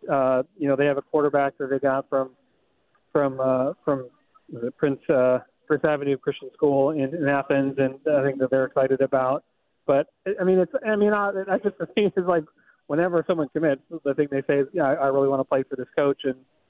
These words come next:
and I like what, you know, what I heard. But I think, yeah, I, I think that'll probably be borne out over the course of, of the summer and the fall. I think they, you know, they, they've brought some people in, in terms of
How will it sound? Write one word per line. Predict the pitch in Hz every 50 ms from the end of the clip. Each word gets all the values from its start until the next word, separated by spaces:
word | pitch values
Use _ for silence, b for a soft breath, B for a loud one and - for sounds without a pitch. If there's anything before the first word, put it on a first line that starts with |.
| _ _ -
and | 135 135
I | 131
like | 131 135 135 139 - _ _ _
what, | - 139 - _ _
you | 190 147
know, | 131 -
what | 131 131
I | 131 127
heard. | 131 147 143 139 139 135 135 - -
But | - 233
I | 254 220
think, | - 269 247 - -
yeah, | 175 151
I, | 151 160 165 165 175 202 175
I | 170
think | - 202 190 185 - _ _ _ _ _ _ _ _ _
that'll | - 151 151 147
probably | - - 156 156 151 151 147
be | 139
borne | - 139 147 143 139
out | 139 143 143 147 156
over | 151 139 139 147 143 135
the | 135 -
course | - - 143 139 143 - -
of, | 143 135 135 156
of | 175 151 139 131
the | 139 135 -
summer | - 143 139 135 135 135 135
and | 135
the | 135 131 -
fall. | - 135 135 135 135
I | 135 131
think | - 147 -
they, | - 139 131 - _ _ _ _ _ _ _ _ _ _ _ _
you | - 143
know, | 139 139
they, | 135 147 160
they've | 160 160 147 143 131 - _ _ _ _ _ _ _ _ _
brought | 165 156 156 -
some | - 139
people | 160 151 135 143 139 143 147
in, | 147 147 143 139 143 156 180 - -
in | 135
terms | - 160 139 135 131
of | 135 127 123